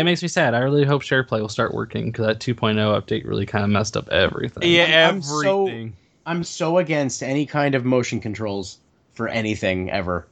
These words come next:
Speaker 3: I'm
Speaker 2: It says,
Speaker 3: super
Speaker 2: hold on. It says it's a guy who owns a Wii U.
Speaker 3: Um, says the guy who loves fucking, um, Galaxy
Speaker 1: <laughs> Yeah,
Speaker 3: over
Speaker 1: yeah.
Speaker 3: Sunshine.
Speaker 1: Uh.
Speaker 2: Yeah.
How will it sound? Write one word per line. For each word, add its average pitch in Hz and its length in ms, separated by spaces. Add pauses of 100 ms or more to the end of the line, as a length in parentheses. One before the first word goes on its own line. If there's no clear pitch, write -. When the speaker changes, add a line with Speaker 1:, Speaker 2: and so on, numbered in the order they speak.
(720)
Speaker 3:
I'm 110 220
Speaker 2:
It - 80
says, - 300
Speaker 3:
super 135 320
Speaker 2:
hold 113 240
on. 98 220
It 95 80
says 110 280
it's 120 100
a 113 60 (140)
guy - 60 (180)
who 113 60 (120)
owns 98 200
a 95 200
Wii 87 280
U. 80 180 (920)
Speaker 3:
Um, 180 420 (160)
says 247 340
the 269 80
guy 254 300
who 202 200
loves 208 360 (100)
fucking, 185 560
um, 147 480 (340)
Galaxy 151 720 (140)
Speaker 1:
<laughs> - 120
Yeah, 147 320
Speaker 3:
over 151 280
Speaker 1:
yeah. 147 100
Speaker 3:
Sunshine. 131 580 (1000)
Speaker 1:
Uh. 110 440 (340)
Speaker 2:
Yeah. 139 220